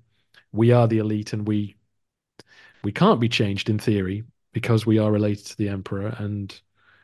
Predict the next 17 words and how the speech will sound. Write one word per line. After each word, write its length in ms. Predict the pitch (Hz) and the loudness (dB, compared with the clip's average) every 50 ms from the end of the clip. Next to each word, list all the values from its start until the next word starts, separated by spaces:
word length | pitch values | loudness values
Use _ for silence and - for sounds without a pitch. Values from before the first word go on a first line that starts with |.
| _ _ _ | _ _ _
it's 200 | - - 110 - | -12 -10 -8 -4
a 40 | 117 | -4
status 540 | 113 117 - 120 117 117 117 110 104 - - | -2 2 4 4 4 4 2 0 -2 -2 -2
that, 240 | - 113 110 - - - - - - - - - | 0 -2 -2 -2 -4 -8 -10 -10 -12 -12 -8 -6
mm, 600 | 113 110 110 110 107 107 107 107 110 110 110 110 - _ _ _ _ _ _ _ _ - _ _ _ - | -4 -2 -2 -2 -2 -2 0 0 0 -2 -4 -6 -10 _ _ _ _ _ _ _ _ -20 _ _ _ -2
can't 220 | - 117 110 107 | -2 -2 0 2
be 80 | 117 107 | 4 4
removed 400 | 107 123 147 160 139 120 117 120 | 6 8 8 8 8 8 6 4
in 80 | 113 | 4
the 80 | 113 113 | 6 6
way 180 | 113 113 113 | 6 6 4
an 100 | 110 110 | 4 2
unpopular 440 | 110 110 110 117 113 117 - 107 104 | 0 -2 -2 -4 -6 -6 -4 -4 -4
official 360 | 104 - - 123 117 - 110 | -2 0 0 0 0 0 0
can 180 | 101 - - 110 | -2 0 0 0
be 100 | 101 107 | 0 0
simply 560 | - - - 113 120 - 110 104 98 98 101 | 0 0 -2 -2 -2 -2 -2 -4 -4 -4 -8